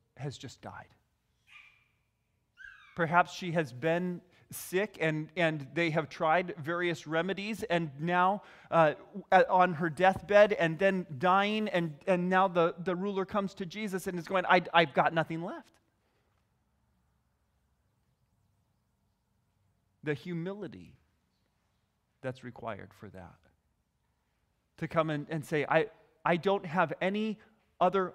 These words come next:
options. You are my only choice. It's you or nothing. I have no other hope right now."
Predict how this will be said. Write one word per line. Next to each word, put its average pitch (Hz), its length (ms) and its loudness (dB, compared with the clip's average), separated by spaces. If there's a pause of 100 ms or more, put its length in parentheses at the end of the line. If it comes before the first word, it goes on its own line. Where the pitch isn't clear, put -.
options. 175 480 -2 (100)
You 185 380 -6
are 170 300 4 (100)
my 147 340 0
only 185 520 -6 (120)
choice. - 680 -16 (1300)
It's - 200 -8
you 208 140 -8
or 165 160 -6
nothing. 127 540 -10 (1500)
I 139 120 -6
have 143 280 -2
no 135 160 -8
other 110 200 -10
hope 101 320 -18
right 90 180 -18
now." 92 160 -20